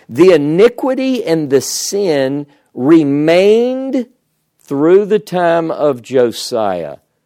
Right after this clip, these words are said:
painted as the most righteous king. And I'm not doubting that to be the case. But just because he sought God, just because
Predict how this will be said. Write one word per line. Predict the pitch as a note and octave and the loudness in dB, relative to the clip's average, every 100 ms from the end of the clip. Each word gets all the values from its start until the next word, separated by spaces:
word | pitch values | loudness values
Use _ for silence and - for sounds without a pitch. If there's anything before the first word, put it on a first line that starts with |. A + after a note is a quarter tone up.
| _ _ _ _ _ | _ _ _ _ _
painted | - E3 F3 E3 B2+ | -4 -2 2 0 0
as | A#2+ C#3 C3 A#2+ - _ _ _ _ | 2 4 2 -2 -10 _ _ _ _
the | C3 | -2
most | C#3+ D3 C#3+ - | 0 2 0 0
righteous | C#3 D3 D3+ D#3 C#3 | 2 2 0 -8 -10
king. | - F#3+ A3 A3 - _ _ - | -8 -6 -6 -8 -16 _ _ -6
And | E3+ | -2
I'm | A3+ | -2
not | D4+ E3 G#2 | -2 -4 -4
doubting | B2 C#3+ F3+ F#3 F3 E3+ | 0 2 2 2 0 -2
that | C3 D#3 F3 - - | 2 2 2 -6 -10
to | D#3+ | -6
be | C#3 C#3 | -2 -2
the | C3+ | -4
case. | D#3+ A#3 B3 F4+ - - - _ _ _ _ _ _ _ _ _ _ _ _ _ _ - | -6 -4 -4 -4 -10 -20 -20 _ _ _ _ _ _ _ _ _ _ _ _ _ _ -2
But | A2+ D#3+ B2+ | 2 2 0
just | - G#3+ C4+ - - | 0 2 2 -2 -8
because | G#3 - F3+ F3 D3+ B2+ - _ _ | -10 -4 0 2 2 0 -8 _ _
he | F#3 B3+ C#4+ | -2 2 2
sought | - - C#3+ F2+ D#2+ F2+ | 2 -2 -2 -2 -6 -8
God, | G2 F2 D#2 | -6 -6 -4
just | F#3+ A3 - | 0 0 0
because | E3+ - D3+ A#2+ G#2 | -14 -4 0 0 -4